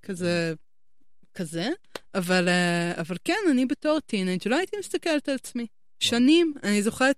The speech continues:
Speaker 1: נראה לי פעם ראשונה שהסתכלתי על עצמי ערומה במראה. אולי הייתי בת איזה שבע עשרה כבר.
Speaker 2: וואו.
Speaker 1: כן. כאילו, זה הזיכרונות הר-, הראשונים שלי מזה.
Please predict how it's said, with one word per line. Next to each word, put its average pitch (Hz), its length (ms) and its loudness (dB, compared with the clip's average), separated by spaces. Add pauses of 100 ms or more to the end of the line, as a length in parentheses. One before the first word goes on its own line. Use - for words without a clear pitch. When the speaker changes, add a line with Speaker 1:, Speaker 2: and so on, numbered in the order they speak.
Speaker 1:
נראה 220 220 2
לי 294 120 2
פעם 277 200 0
ראשונה 269 220 0
שהסתכלתי 240 560 -2
על 277 40 -2
עצמי 240 200 -4
ערומה 196 340 0
במראה. 202 360 -2 (380)
אולי 359 140 0
הייתי 359 220 0
בת 208 220 0
איזה 247 120 -4
שבע 262 240 0
עשרה 185 280 -2
כבר. - 220 -12 (260)
Speaker 2:
וואו. 104 340 -12 (360)
Speaker 1:
כן. 330 200 -2 (640)
כאילו, 220 220 2
זה 226 180 6
הזיכרונות 262 520 2
הר-, 254 340 2
הראשונים 220 600 4
שלי 233 260 0
מזה. 156 280 -6